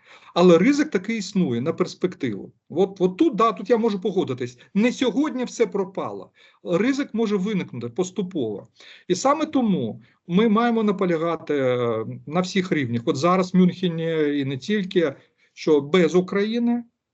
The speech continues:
да, у-, що мають бути переговори про завершення війни в Україні за участю України.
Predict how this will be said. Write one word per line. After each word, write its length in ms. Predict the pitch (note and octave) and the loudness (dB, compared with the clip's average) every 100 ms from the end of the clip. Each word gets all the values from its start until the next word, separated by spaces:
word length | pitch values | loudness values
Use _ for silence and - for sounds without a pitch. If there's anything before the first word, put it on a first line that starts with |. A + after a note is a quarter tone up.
| _ _ _ | _ _ _
да, 100 | D3+ | -2
у-, 360 | C#3 F3+ G3+ G3 | -2 -2 -2 -2
що 160 | - | 2
мають 260 | F3+ G#3 F3+ | 4 4 2
бути 220 | G3 F#3+ | 0 -2
переговори 560 | - D#3+ D#3 C#3+ E3+ G3 | 0 0 2 0 0 0
про 160 | F3+ | 0
завершення 440 | F3+ E3 D#3 - C#3+ | -2 -2 -4 -6 -6
війни 180 | D3+ C#3 | -6 -4
в 40 | |
Україні 440 | C3 D#3+ G3 B3 | -4 0 0 0
за 120 | G3+ E3+ | 0 2
участю 440 | F3 F3 F3 D#3 | 2 0 -2 -4
України. 540 | C3 D3+ B2+ G#2 G2 | -2 -2 -2 -4 -8